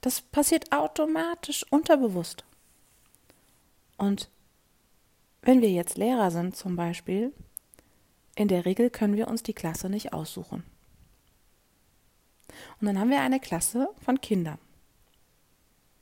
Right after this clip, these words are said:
Die einen wollen lernen, die anderen haben gar keine Lust zu lernen, die anderen sind überhaupt nicht anwesend, weil sie vielleicht zu müde sind.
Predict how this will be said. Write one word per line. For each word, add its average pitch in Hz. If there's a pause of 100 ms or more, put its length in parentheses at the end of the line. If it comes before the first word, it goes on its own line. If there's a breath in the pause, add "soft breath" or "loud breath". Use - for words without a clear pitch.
(3000)
Die 190 (160)
einen 185
wollen 220
lernen, 254 (1300)
die -
anderen 196
haben 180
gar 170
keine 160
Lust 196
zu 269
lernen, 247 (800)
die -
anderen 220
sind 190
überhaupt 190
nicht -
anwesend, 185
weil 196
sie 208
vielleicht 180
zu 214
müde 180
sind. -